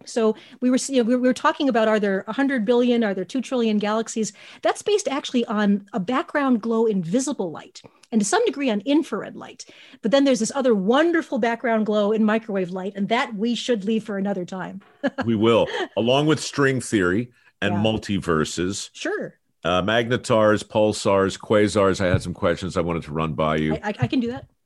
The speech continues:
Speaker 2: Uh, dark matter, the, the amount of dark matter in the universe is just
Speaker 1: Yeah.
Speaker 2: so much more than
Speaker 1: Yeah.
Speaker 2: anybody ever imagined.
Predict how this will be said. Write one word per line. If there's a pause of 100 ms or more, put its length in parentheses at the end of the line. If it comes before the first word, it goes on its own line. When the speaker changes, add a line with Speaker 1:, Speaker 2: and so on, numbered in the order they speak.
(220)
Speaker 2:
Uh,
dark
matter,
the,
the
amount
of
dark
matter
in
the
universe
is
just
Speaker 1:
Yeah.
Speaker 2:
so
much
more
than
Speaker 1:
Yeah.
Speaker 2:
anybody
ever
imagined.